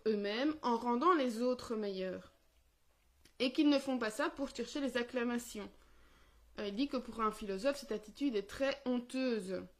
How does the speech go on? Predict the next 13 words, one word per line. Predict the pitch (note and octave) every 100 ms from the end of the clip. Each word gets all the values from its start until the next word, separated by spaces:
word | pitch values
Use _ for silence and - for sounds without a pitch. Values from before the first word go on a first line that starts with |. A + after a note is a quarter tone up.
| _ - - _ _ _ - -
Alors | G#3+ G#3+ A3
on | A3
sait | - C4
déjà | G#3+ A3 A#3 A#3
que, | A#3+ G3+ G3 F#3+ - - - -
encore | G#2+ A3+ G#3+
aujourd'hui, | G#3 F#3+ G3 G3 A3 B3+
on | G#3+
a | G3 G3
des | G3 F#3+
gens | A3 B3
qui | B3
vont | G#3+ A3